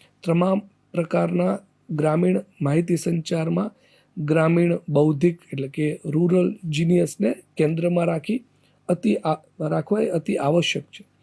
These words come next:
ગીત કથાનો મૂળ વિચાર, એ જ રીતે સંદેશ, ભાષા, ઘટના, પ્રદર્શન વગેરે બાબતો ગ્રામીણ પરિપ્રેક્ષ્યને અનુરૂપ હોય તે ખૂબ જરૂરી છે.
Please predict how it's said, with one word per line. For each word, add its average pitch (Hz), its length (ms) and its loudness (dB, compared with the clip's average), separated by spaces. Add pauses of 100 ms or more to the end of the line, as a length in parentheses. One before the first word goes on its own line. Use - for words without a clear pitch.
(580)
ગીત 190 320 4
કથાનો 180 680 2 (220)
મૂળ 170 220 4
વિચાર, 160 480 0 (400)
એ 160 260 2
જ 170 100 0
રીતે 180 220 0
સંદેશ, 165 720 0 (300)
ભાષા, 147 640 0
ઘટના, 151 580 0 (460)
પ્રદર્શન 170 580 2 (420)
વગેરે 156 320 2
બાબતો 180 440 0
ગ્રામીણ 156 460 -2
પરિપ્રેક્ષ્યને 175 760 -4
અનુરૂપ 170 500 -2
હોય 240 180 0 (300)
તે 214 200 -2 (240)
ખૂબ 175 160 -2
જરૂરી 151 460 0
છે. - 180 -20